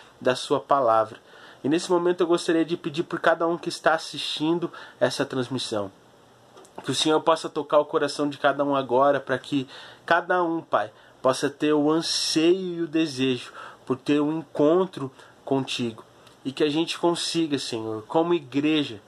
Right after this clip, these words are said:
como corpo de Cristo, nos aproximarmos cada vez mais do Senhor, para que todos nós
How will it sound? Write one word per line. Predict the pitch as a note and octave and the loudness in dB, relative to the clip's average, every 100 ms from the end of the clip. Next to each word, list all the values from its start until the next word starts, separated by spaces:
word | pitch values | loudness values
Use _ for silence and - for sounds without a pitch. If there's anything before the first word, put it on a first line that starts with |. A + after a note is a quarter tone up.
| - - - | -20 -20 -10
como | - D3 C#3+ | -2 -2 -2
corpo | - F3 F3 D3 | 2 2 2 -6
de | E3+ | -14
Cristo, | - D3 C#3 - - - - - - | -8 -6 -6 -8 -16 -20 -20 -20 -6
nos | C3+ C#3 | 0 2
aproximarmos | D3 D#3+ - D#3+ D3+ D#3+ E3 D#3 | 2 -2 -2 0 2 2 2 -2
cada | - D#3 D#3 | -2 0 0
vez | C#3+ D3+ E3 C#3+ | 0 0 0 2
mais | C#3+ C#3+ | 2 2
do | C#3+ | -2
Senhor, | - D3 C#3 A#2 - - - - | -6 -2 -2 -4 -6 -20 -20 -4
para | B2+ | -4
que | - | -2
todos | C#3+ - F3+ G3+ G3 E3+ | -8 2 2 2 -2 -2
nós | C3+ G#2 - | -2 -2 -10